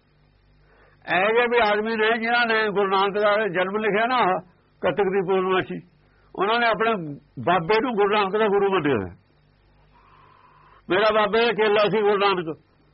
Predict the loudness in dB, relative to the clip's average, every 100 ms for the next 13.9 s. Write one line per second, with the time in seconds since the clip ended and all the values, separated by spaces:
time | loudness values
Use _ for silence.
0 | _ _ -2 -2 0 -2 -2 0 0 0
1 | 0 0 0 -2 0 0 0 -2 -6 -14
2 | _ _ _ _ _ -20 _ _ _ _
3 | -6 -4 0 0 0 0 -2 -2 -2 -6
4 | -8 -8 -8 -12 _ -6 -2 0 0 -2
5 | -2 -4 -4 -4 -4 -6 -14 _ _ _
6 | _ _ _ _ -6 -2 0 2 2 2
7 | 0 0 0 0 -2 -4 -6 -4 -4 -6
8 | _ _ -4 -2 0 0 -2 -2 -2 -2
9 | 0 0 0 0 -2 0 0 0 0 0
10 | 0 0 2 2 0 -2 -8 -14 _ _
11 | _ _ _ _ _ _ _ -2 0 2
12 | 0 0 0 0 0 0 2 0 0 0
13 | 0 0 -2 0 -2 -2 -2 -4 -6